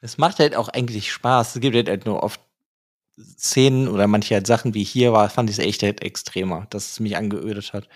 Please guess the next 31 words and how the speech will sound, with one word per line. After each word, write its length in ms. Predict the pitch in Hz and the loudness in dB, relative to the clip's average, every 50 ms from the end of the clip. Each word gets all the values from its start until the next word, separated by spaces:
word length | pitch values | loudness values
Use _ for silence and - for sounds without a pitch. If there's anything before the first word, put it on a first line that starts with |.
| - _ _ _ - - - - | -20 _ _ _ -20 -20 -6 -2
Aber 240 | 143 139 151 143 131 | 2 4 4 4 4
deswegen 360 | 120 127 117 - 139 131 131 | 2 0 -2 0 0 2 2
bin 120 | 135 131 | 2 2
ich 120 | 139 123 135 | 2 2 0
halt 100 | 120 110 | 2 2
jetzt 200 | 120 123 - - | 0 0 -2 -6
gespannt, 460 | - 104 - - 123 120 127 127 113 | -8 -8 -4 -2 0 0 0 0 0
weil 140 | 113 113 107 | 2 2 4
er 100 | 107 104 | 4 2
halt 140 | 98 98 - | 2 0 -4
einige 260 | - 110 107 101 95 | -4 -4 -4 -4 -2
Sachen 220 | - 107 92 110 107 | -4 -4 -2 -2 -4
jetzt 160 | 98 - - | -4 -2 0
aufgebaut 600 | - 120 123 - - 131 113 123 120 120 117 - | 0 0 2 2 0 0 2 4 2 2 2 2
hat, 240 | 117 113 - - _ _ _ _ _ _ _ _ - _ _ _ _ _ _ _ _ _ _ _ _ _ _ _ _ | 0 0 0 -4 _ _ _ _ _ _ _ _ -20 _ _ _ _ _ _ _ _ _ _ _ _ _ _ _ _
wo 180 | 107 110 120 | -2 2 2
er 220 | 123 113 104 - - | 4 4 2 4 6
irgendwas 420 | 170 160 160 156 139 127 131 - | 6 6 6 6 4 2 2 2
jetzt 180 | - 123 - - | 2 -2 -2 0
machen 240 | 120 117 113 131 117 | 0 0 2 0 0
könnte 340 | - 131 117 104 117 117 110 | 2 2 2 2 2 0 0
und 180 | 90 113 110 | 0 -2 -4
ich 160 | 104 - - - | -4 -4 -4 -4
hoffe, 200 | 113 - - 101 | -4 -2 -2 -2
dass 160 | 107 - - | 0 0 2
er 120 | 104 87 | 2 2
auch 60 | 95 | 2
einfach 200 | 107 104 - - | 0 -2 -2 -2
irgendwas 360 | - - 104 104 - 101 - - | -4 -4 -2 0 0 0 0 0
tut. 360 | - - - - - - - | -2 -2 0 2 2 2 2
<laughs> 40 | - | 0